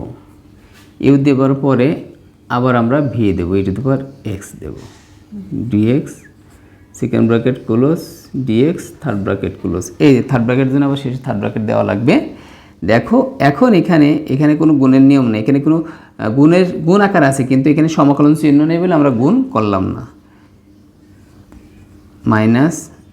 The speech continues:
এখানে আমি থার্ড ব্র্যাকেটটা রেখে দিই, টু এক্স, টু এক্স, e to the power x এর সমাকলন করলে e to the power x হয়, মাইনাস, মাইনাস, এখানে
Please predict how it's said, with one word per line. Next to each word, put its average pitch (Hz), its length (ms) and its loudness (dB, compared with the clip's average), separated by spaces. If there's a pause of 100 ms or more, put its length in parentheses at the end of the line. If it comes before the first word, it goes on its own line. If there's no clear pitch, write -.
(160)
এখানে 123 300 -2
আমি 113 100 0 (140)
থার্ড 113 200 -2
ব্র্যাকেটটা 120 440 -2
রেখে 123 240 2
দিই, 185 120 2 (540)
টু 139 80 0 (180)
এক্স, 131 180 -4 (680)
টু 101 80 -2 (180)
এক্স, 160 160 -4 (600)
e 139 140 4
to 151 100 4
the 147 120 6
power 139 140 2 (120)
x - 20 -6 (100)
এর 139 140 0
সমাকলন 123 440 -2
করলে 123 140 0 (100)
e - 100 0
to 135 120 2
the 131 160 4
power 135 180 2 (340)
x - 20 -12 (140)
হয়, 151 140 2 (120)
মাইনাস, 117 360 0 (100)
মাইনাস, 139 300 2 (100)
এখানে 123 200 -2